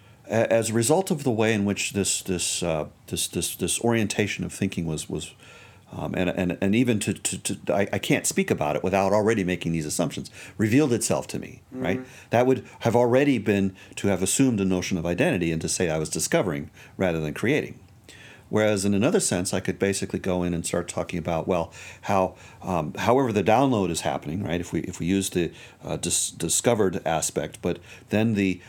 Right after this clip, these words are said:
Speaker 1: uh, way in which that manifests itself is, in a sense, through the matrix of my own life,
Speaker 2: Mm.
Speaker 1: through the matrix of my own skills, um, then in effect, uh, it becomes, uh,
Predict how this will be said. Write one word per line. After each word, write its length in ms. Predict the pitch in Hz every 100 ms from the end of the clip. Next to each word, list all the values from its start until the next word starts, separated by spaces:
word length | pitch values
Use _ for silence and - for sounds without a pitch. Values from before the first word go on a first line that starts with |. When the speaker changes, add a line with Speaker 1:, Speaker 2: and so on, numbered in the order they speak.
| -
Speaker 1:
uh, 160 | - -
way 320 | 85 113 131
in 100 | 107
which 220 | 101 -
that 220 | 98 85
manifests 560 | 92 92 82 127 160 -
itself 440 | 95 - - -
is, 140 | 85 90
in 80 | 92
a 60 |
sense, 360 | - 90 85 -
through 280 | - 113 110
the 100 | 92
matrix 420 | 95 - 101 -
of 140 | -
my 140 | 80 80
own 140 | 73
life, 420 | 139 135 - - -
Speaker 2:
Mm. 280 | 123 120 120 -
Speaker 1:
through 160 | - 117
the 80 |
matrix 400 | 107 107 - -
of 120 | 92 87
my 120 | 85
own 120 | 78
skills, 520 | - 165 92 65 - - - - - - -
um, 380 | 92 82 - - -
then 280 | - 104 110
in 120 | 107
effect, 440 | 101 - 139 127 - - - - -
uh, 160 | - 85 98
it 100 | 107
becomes, 640 | 98 - 123 110 95 -
uh, 240 | 90 80